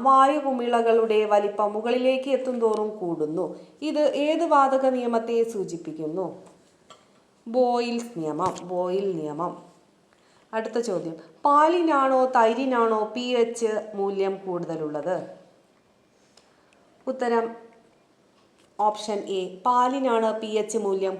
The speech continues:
കൂടുതലുള്ളത്. അടുത്ത ചോദ്യം, ഗ്രാഫീൻ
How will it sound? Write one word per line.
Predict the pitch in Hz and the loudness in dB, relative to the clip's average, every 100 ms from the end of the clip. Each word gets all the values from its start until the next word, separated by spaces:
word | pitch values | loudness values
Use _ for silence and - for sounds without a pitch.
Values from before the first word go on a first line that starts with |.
| 185 | -8
കൂടുതലുള്ളത്. | 160 151 151 147 143 139 135 - - - - _ _ _ _ _ - _ _ _ _ - | -8 -6 -6 -6 -8 -6 -6 -6 -16 -20 -20 _ _ _ _ _ -20 _ _ _ _ -10
അടുത്ത | 214 220 202 | -8 -8 -6
ചോദ്യം, | 165 156 156 - - 240 | -6 -8 -10 -16 -18 -4
ഗ്രാഫീൻ | 294 302 302 302 302 294 | 2 4 4 2 -4 -4